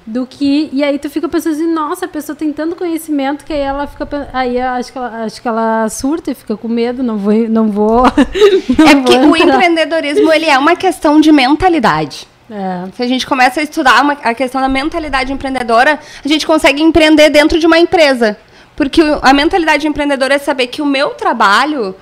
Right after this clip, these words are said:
Speaker 2: o meu resultado é meu, diz respeito
Speaker 1: Sim,
Speaker 2: a mim.
Speaker 1: empresa privada, tu quer dizer.
Speaker 2: É, numa empresa privada. Eu posso,
Speaker 1: <laughs>
Speaker 2: eu posso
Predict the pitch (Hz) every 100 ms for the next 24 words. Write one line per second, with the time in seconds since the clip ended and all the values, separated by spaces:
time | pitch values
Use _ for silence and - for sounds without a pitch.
0 | _ - 233 233 269 392 339 240 202 -
1 | 170 196 262 233 208 302 403 320 311 202
2 | 196 233 - 247 247 302 285 339 - 330
3 | 254 254 269 247 233 247 226 - 190 196
4 | 170 - 277 339 311 294 311 294 320 330
5 | 349 349 320 247 247 285 240 269 - 247
6 | 254 180 269 294